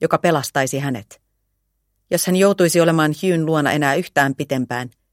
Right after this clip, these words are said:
hänestä tulisi pelkkä naisen kuori vailla rohkeutta ja elämää. Karhunvatukkapensaat raapivat käsiä ja risut tarttuivat helmoihin. Hämärä alkoi laskeutua.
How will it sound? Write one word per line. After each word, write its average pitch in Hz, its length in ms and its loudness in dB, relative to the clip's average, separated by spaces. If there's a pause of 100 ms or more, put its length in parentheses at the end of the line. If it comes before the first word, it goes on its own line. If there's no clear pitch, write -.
(140)
hänestä 160 360 0
tulisi 151 300 -4
pelkkä 147 380 -2
naisen 156 380 -2
kuori 151 320 0
vailla 135 240 -2
rohkeutta 151 540 -4
ja 127 100 -4
elämää. 117 440 -6 (1040)
Karhunvatukkapensaat 151 1120 0
raapivat 147 460 -2
käsiä 139 400 -6 (520)
ja 175 60 0
risut 196 320 -2
tarttuivat 139 520 -6
helmoihin. 127 640 -4 (800)
Hämärä 147 380 2
alkoi 139 280 -2
laskeutua. 135 640 -6